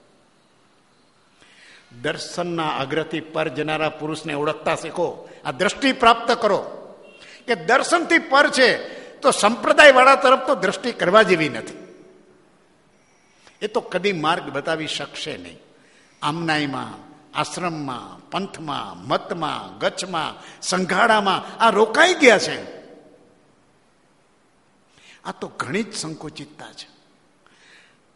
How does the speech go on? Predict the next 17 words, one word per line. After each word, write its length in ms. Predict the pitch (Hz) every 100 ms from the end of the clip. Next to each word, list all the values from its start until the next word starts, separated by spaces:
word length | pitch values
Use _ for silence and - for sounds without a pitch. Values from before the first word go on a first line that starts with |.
| _ _ _
આ 160 | - 254
ગાથા 420 | 208 185 - 240
ઉપર 220 | 277 302
કોણ 320 | - 247 320 381
કહી 180 | 381
શકે, 320 | - 339 330 -
"છોડી 380 | - 262 320
મત 300 | 269 226 -
દર્શન 540 | 190 160 262 - 370 370
તણો 240 | 320 302
આગ્રહ 420 | 254 247 233 233
તેમ 220 | 233 208 190
વિકટ"? 280 | 180 160
દર્શનનો 420 | 165 269 320 330 277
આગ્રહ 300 | 220 233 240
પણ 160 | 208
નહીં. 240 | 156 127